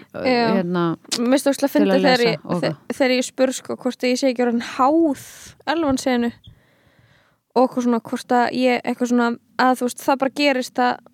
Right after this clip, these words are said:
Speaker 2: mér finnst svona áhugaverður skilningu fólks á bara lyfjum og efnum, skilurðu.
Speaker 1: Já, já.
Speaker 2: Og það er eitthvað svona, út af því að, þú veist, það er kannski fólk sem spyrir mig sem bara hefur aldrei tekið eitthvað svona lyf, að, þú veist, það að ég sé bara heima á mér að taka Elvans sem gerir mig á endanum að amfetamín fíkli.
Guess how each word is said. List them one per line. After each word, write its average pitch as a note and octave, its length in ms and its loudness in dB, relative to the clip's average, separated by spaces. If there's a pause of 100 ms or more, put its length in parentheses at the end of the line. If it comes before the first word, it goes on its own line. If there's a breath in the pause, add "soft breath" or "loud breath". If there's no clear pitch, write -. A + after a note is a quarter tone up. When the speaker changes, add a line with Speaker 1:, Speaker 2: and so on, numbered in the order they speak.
(200)
Speaker 2:
mér B3+ 140 2
finnst C4 100 -4
svona C4+ 140 0
áhugaverður D4+ 500 2
skilningu D4+ 460 0
fólks - 400 -4
á C4+ 80 2 (160)
bara B3 160 0
lyfjum B3 340 0
og A3 80 0
efnum, A3+ 340 -6
skilurðu. - 460 -6
Speaker 1:
Já, G#3+ 240 -4
já. F3+ 320 -2
Speaker 2:
Og C4 140 2
það C4+ 100 4
er C4 120 2
eitthvað C4 180 -2
svona, B3 280 2 (280)
út A#3+ 180 0
af B3 60 -4
því B3+ 100 0
að, A#3+ 200 2 (160)
þú A#3+ 100 -2
veist, A#3 160 -6
það - 240 -10
er - 60 -10
kannski - 260 -14 (160)
fólk A#3+ 200 -4
sem A#3+ 100 -2
spyrir B3+ 260 0
mig A3+ 100 -2
sem A#3 120 -2
bara A#3 140 -2
hefur A#3 200 0
aldrei A3+ 240 -6
tekið B3 340 -4
eitthvað - 200 -10
svona A#3+ 180 0
lyf, A#3 380 -2 (520 loud breath)
að, B3 140 4
þú B3 80 0
veist, - 160 -10
það C#4+ 200 6
að B3+ 120 2
ég C4+ 120 4
sé C4 140 2
bara B3 120 2
heima C#4 260 4
á B3 40 0
mér A#3+ 120 0
að A#3 40 -10
taka B3+ 280 -2
Elvans C4+ 360 0
sem B3+ 120 -4
gerir C4+ 280 2
mig B3 280 0
á A#3+ 220 2
endanum B3 420 2
að B3 160 0
amfetamín C4+ 480 -2
fíkli. - 640 -8